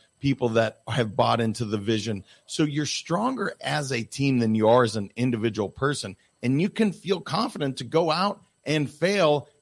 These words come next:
and know that you have people behind you that are supporting you. And if you can do that from the very top, then guess what?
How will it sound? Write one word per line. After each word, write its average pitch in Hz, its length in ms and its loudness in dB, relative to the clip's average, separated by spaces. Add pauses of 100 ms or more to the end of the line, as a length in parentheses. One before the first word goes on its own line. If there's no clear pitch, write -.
and 135 180 0
know 160 200 4
that 139 220 2
you 127 140 4
have 117 140 2
people 135 240 -2
behind 151 520 -4
you 123 280 2 (160)
that 127 120 2
are 117 80 0
supporting 135 680 -2
you. - 120 -16 (420)
And 143 180 0
if 135 180 -4
you 220 220 -2
can 208 160 0
do 160 160 0
that 143 260 -2
from 120 140 0
the 113 80 -2
very 139 320 -2
top, 143 340 -2
then 110 140 -8
guess 135 200 -2
what? 165 280 0